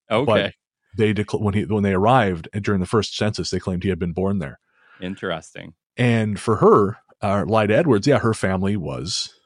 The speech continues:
Speaker 2: uh, was from Ohio, I believe Youngstown, and her father was part of this, uh, at the time, very scandalous local election. And so it just,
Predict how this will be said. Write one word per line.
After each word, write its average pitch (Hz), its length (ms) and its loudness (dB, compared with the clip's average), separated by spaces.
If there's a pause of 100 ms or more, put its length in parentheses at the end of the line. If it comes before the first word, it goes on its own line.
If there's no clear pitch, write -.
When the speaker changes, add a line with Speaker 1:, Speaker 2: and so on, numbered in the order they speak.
(320)
Speaker 2:
uh, 92 220 -4
was 95 160 -2
from 104 140 -2
Ohio, 107 440 0 (220)
I 90 100 -4
believe 95 260 -4
Youngstown, 98 480 -2 (140)
and 95 140 -2
her 101 100 2
father 101 300 2
was 95 140 -2
part 95 260 0
of 90 80 -2
this, 92 300 -2 (460)
uh, 120 120 -2
at 117 120 0
the 92 80 -12
time, 120 220 0
very 98 160 0
scandalous 101 720 -2 (220)
local 101 340 0
election. 87 440 -2 (520)
And 104 120 -2
so 104 220 2
it 101 80 2
just, 123 240 2